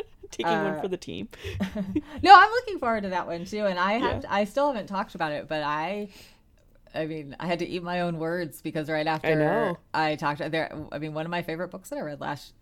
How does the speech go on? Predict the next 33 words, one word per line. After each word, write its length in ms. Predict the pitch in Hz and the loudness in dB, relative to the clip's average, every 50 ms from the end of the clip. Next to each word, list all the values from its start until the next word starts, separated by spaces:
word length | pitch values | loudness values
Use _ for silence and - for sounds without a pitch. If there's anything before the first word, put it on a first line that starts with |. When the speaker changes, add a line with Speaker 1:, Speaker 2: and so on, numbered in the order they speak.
| - - | -12 -4
Speaker 2:
or 140 | - 185 185 180 | -2 0 2 2
no, 140 | 233 262 | 4 4
I 80 | 233 170 | 4 2
guess 160 | 175 180 180 | 2 0 -2
I, 140 | 196 196 190 | -2 -4 -4
did 240 | - - - 202 202 | -6 -10 -12 -8 -6
I 40 | 196 | -6
read 180 | 196 208 214 | -6 -6 -8
it? 100 | 226 - | -10 -12
Th-, 120 | - 262 - - | -12 -10 -2 2
I 80 | 202 | 4
read 140 | 226 247 226 | 4 4 4
it 100 | 214 190 | 2 2
this 180 | 233 320 - - | -2 -2 -2 -4
year. 220 | 147 123 135 - - | -8 -8 -8 -4 -2
I, 100 | - 170 156 | -2 0 0
it 160 | 101 170 170 | 0 -2 2
will 180 | 143 180 190 185 | 6 6 6 6
be 120 | 190 180 | 4 0
one 140 | 160 151 147 | 0 -2 -4
of 40 | 143 | -6
my 120 | 143 143 | -6 -6
favorite 240 | 139 139 139 143 - | -6 -6 -6 -6 -6
books, 160 | - 143 - | -8 -10 -10
I 80 | - 143 | -10 -10
think, 220 | 135 139 139 143 | -10 -10 -12 -12
for 200 | - 143 139 135 135 | -10 -12 -10 -12 -12
twenty 260 | - - 147 143 143 | -12 -14 -14 -12 -12
twenty-one 360 | 147 151 147 143 165 185 190 185 - - - - | -14 -14 -10 -8 -8 -8 -10 -12 -16 -20 -12 -6
was 140 | - 196 190 | -4 -4 -4
a 40 | 185 | -2
sci-fi 320 | - 175 202 220 - - | -4 -6 -6 -4 -6 -8
book. 180 | 190 - - | -8 -10 -12